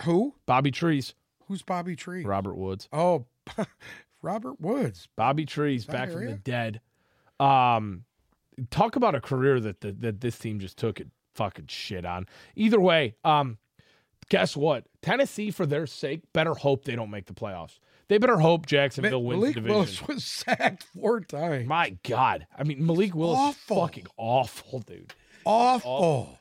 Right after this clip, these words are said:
Speaker 2: You wanna know one team that's in a worse spot than Tampa right now? The Titans. I, and I truly believe that. They're fucking awful.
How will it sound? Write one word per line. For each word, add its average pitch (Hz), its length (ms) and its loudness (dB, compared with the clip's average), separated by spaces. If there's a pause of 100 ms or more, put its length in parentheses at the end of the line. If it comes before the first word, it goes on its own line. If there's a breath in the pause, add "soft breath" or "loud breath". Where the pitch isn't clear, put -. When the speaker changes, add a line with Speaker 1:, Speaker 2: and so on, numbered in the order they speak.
Speaker 2:
You 185 120 -6
wanna 233 220 0
know 233 120 0
one 214 280 2
team 208 280 -8
that's 202 180 -6
in 185 80 -2
a 170 60 -2
worse 156 300 -2
spot 156 340 -6
than 131 120 -12
Tampa 147 400 -8
right 165 260 -2
now? 170 340 -4 (320)
The 131 100 -14
Titans. - 580 -8 (260)
I, 143 100 -8 (100)
and 160 100 -4
I 147 100 0
truly 131 360 -8
believe 104 340 -12
that. 82 200 -16 (460)
They're 156 160 0
fucking 139 460 -6
awful. 107 500 -10